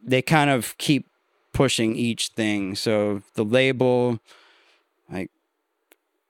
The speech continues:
entertains people on one level, and then the music, like, they hear it and then they're like, "Cool, this," it kind of adds to, like, what people know of me. So y-,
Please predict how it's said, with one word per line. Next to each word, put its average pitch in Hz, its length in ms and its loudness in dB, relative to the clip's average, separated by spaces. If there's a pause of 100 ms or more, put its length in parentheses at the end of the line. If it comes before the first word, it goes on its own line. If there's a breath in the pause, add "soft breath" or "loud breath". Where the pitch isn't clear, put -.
(520)
entertains 131 580 2
people 117 300 2
on 110 240 2
one 123 260 2
level, 117 560 2
and 107 160 0
then 101 140 0
the 98 80 0
music, 113 580 0 (240)
like, - 340 -4 (360)
they 113 140 2
hear 117 320 2
it 117 220 2
and 107 100 0
then 107 140 0
they're 101 180 0
like, 101 160 -2
"Cool, 135 380 2
this," 104 320 -2 (400 loud breath)
it - 160 0
kind 147 180 4
of 127 80 2
adds 127 460 2
to, 131 100 0
like, 110 340 2
what 113 220 2
people 107 260 -8
know 107 280 0
of 104 120 -4
me. 92 320 -2
So - 140 -12
y-, 113 220 -12